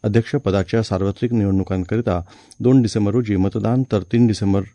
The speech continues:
रोजी मतमोजणी होणार असल्याची घोषणा राज्य निवडणूक आयुक्त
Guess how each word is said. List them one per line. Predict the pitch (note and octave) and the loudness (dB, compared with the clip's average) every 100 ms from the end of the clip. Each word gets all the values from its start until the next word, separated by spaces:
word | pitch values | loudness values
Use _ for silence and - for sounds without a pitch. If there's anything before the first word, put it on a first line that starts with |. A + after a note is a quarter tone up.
| - | -6
रोजी | G#2+ A2+ G#2 | 0 2 2
मतमोजणी | F#2+ F#2 A#2+ G#2+ F#2 F#2+ | 0 0 0 0 -2 -2
होणार | B2 G2 G2 | -2 -2 -2
असल्याची | F#2 F2 F2 G2+ | -2 -4 -8 -6
घोषणा | F#2 - G2 F2 - - - _ | -6 -4 -4 -6 -8 -20 -20 _
राज्य | G#2+ A2 C3 | -2 0 2
निवडणूक | A2+ G2 G#2 - | 2 0 -2 -2
आयुक्त | G2 A#2 | -2 0